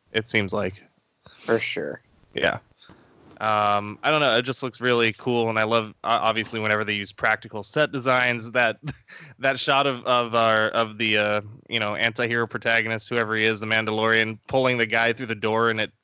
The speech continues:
Speaker 1: <laughs> cutting away before he just gets, like, chopped in half. Awesome.
Speaker 2: I really hope it's violent, because
Speaker 1: Yeah, it's gonna be P G thirteen. They said everything on Disney Plus is P G thirteen or less.
Speaker 2: Really?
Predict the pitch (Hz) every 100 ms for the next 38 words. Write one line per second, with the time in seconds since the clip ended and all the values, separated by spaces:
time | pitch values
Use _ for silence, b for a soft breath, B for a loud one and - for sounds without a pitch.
0 | _ _ 147 - 156 - 151 135 120 120
1 | 123 123 120 113 110 117 - - 120 110
2 | - 113 - 113 110 107 123 - b b
3 | b - 104 104 208 202 180 120 127 120
4 | 113 - 107 101 101 98 - _ _ _
5 | _ _ - - 139 123 170 180 175 175
6 | - - 226 208 202 180 180 170 156 -
7 | 131 135 139 156 151 160 160 160 135 131
8 | 127 127 113 117 95 117 110 110 107 -
9 | 104 95 104 101 - 110 104 101 160 269
10 | 285 226 113